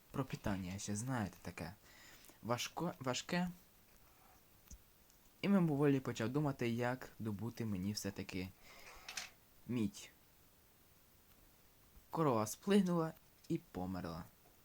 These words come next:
Ми таки добули м'ясо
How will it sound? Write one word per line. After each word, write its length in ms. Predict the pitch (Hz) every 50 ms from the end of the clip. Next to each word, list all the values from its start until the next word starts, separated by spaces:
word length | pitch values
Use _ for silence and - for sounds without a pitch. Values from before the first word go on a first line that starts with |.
| - - - - - - - - -
Ми 220 | - 127 156 180 175
таки 360 | - 123 117 - 113 110 110
добули 680 | 110 - - 104 123 117 113 123 120 110 101 92 90 90 - - - - - - - - - - - - - -
м'ясо 480 | 147 190 208 208 208 - 175 170 165